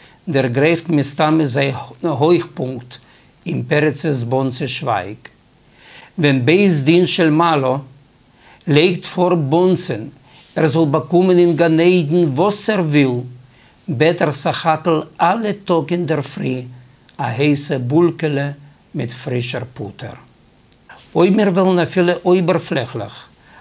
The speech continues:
a guckt on auf der mizrach-europäischer jüdischer Kirch, will mir beule der Sinn, als sie besteht von a Sach Mehl und a Sach Fetz. Von sehr Geschmacke, aber Kalories volle Meicholim,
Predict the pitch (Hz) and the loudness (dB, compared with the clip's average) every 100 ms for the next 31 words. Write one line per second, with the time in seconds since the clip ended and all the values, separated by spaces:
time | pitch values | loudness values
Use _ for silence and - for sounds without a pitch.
0 | _ - 143 - 175 - 180 165 170 143 | _ -4 -2 0 -2 0 -2 0 -2 0
1 | 147 135 165 175 160 - 147 127 - 165 | 0 2 2 2 -2 -2 -4 -4 -2 0
2 | 165 - 131 123 147 151 - 107 - - | 0 -2 -4 -2 -2 -4 -6 -10 -6 -2
3 | 156 - - - - - _ 160 135 139 | -2 -4 -14 -20 -20 -20 _ -2 0 0
4 | 135 123 160 180 175 170 147 123 127 110 | 0 2 4 4 2 0 -2 -4 -8 -10
5 | 107 - _ - - - 143 - 143 139 | -12 -20 _ -20 -20 -6 -4 0 0 0
6 | - - 180 175 - 165 143 127 180 160 | -2 0 2 2 -2 -4 -4 -4 -2 -2
7 | - - 160 151 160 175 185 - - 131 | -4 -4 0 2 2 2 -2 -12 -10 -8
8 | 123 - 123 - - 123 - - - - | -6 -4 -4 -6 -10 -10 -10 -12 -12 -14
9 | - _ _ - - - - 143 120 175 | -20 _ _ -20 -20 -10 -2 0 2 4
10 | 208 185 165 - 190 170 156 - 170 185 | 4 2 -2 -2 -2 0 0 0 0 0
11 | 180 - _ - - 139 139 127 - 156 | -4 -20 _ -12 -2 0 0 -2 0 2
12 | 147 160 170 151 131 123 - 170 143 131 | 4 4 4 2 2 -2 -6 -2 0 0
13 | 127 120 - 131 110 113 | -2 -6 -6 -6 -6 -8